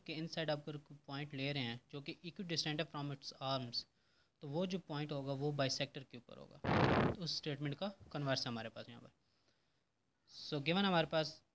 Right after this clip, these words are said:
any point P lies inside angle A O B, ए ओ बी, इसके inside हमने एक point P ले लिया, such that P, जो कि ये point जो है वो इस आर्म से equidistant है, तो यानी कि पी R is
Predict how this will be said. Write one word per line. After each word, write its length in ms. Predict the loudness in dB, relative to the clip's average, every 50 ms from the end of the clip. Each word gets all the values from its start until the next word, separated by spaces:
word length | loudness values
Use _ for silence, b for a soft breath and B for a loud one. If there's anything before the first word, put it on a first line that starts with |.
| -6 -2
any 220 | 0 0 2 0 -2 -2
point 360 | -2 0 2 2 2 2 0 -4 -8 -8
P 80 | -6 -4 -2 0 0 0 0 -2 -6 -10 _ _ -10 -2 4
lies 300 | 6 6 6 6 4 0 -8 _ _ _ _ _ _ _ _ _ _ _ _ _ _ _ -8
inside 500 | -6 -4 -4 0 4 6 6 6 6 4 2 0
angle 280 | 2 2 2 2 2 0 -4 -6
A 120 | -4 -2 -2 -2 0 0 2
O 200 | 2 4 2 2 -2 _ _ _ _ -10
B, 120 | -8 -6 -6 -6 -8 -10 -12 -14 -14 -16 -20 _ _ -6
ए 340 | -4 -2 -2 0 -2 -2 -6 _ -8
ओ 220 | -6 -4 -2 -2
बी, 200 | -2 -2 0 0 0 -2 -4 -8 -12
इसके 360 | -12 -12 -12 -10 -10 -10 -10 -10 -12 -12 -10
inside 280 | -6 -2 0 0 2 2
हमने 280 | 0 0 2 2 2
एक 120 | 2 0 -2
point 220 | -8 -6 -6 -8 -8 -10
P 120 | -10 -8 -4
ले 120 | -4 -4 -4
लिया, 240 | -4 -4 -6 -6 -8 -10 -18 _ _ _ _ _ _ _ _ _ _ _ _ _ _ b b b b b b b b 2
such 260 | 4 6 6 4 4 4 6
that 320 | 8 10 10 8 6 2 -4 _ -8
P, 80 | -4 -2 0 0 0 -2 -4 _ _ _ _ _ _ _ _ _ _ _ _
जो 180 | -8 -4 -4 -2
कि 120 | -2 -2
ये 220 | -2 0 2 2 2 2 2
point 240 | 0 2 2 2 6
जो 80 | 6
है 60 | 8 8
वो 120 | 8 6 2
इस 200 | 2 0 -6 -12 -4 2
आर्म 200 | 2 4 4 2
से 140 | 0 -2 -2 -2
equidistant 580 | -4 -2 0 2 2 2 4 4 4 4 6 6
है, 100 | 4 4
तो 100 | 4 0
यानी 240 | 0 0 0 0 -2
कि 100 | -4 -6
पी 260 | -6 -6 -6 -6 -2
R 360 | 2 4 6 8 8 8 6
is 140 | 4 0 -2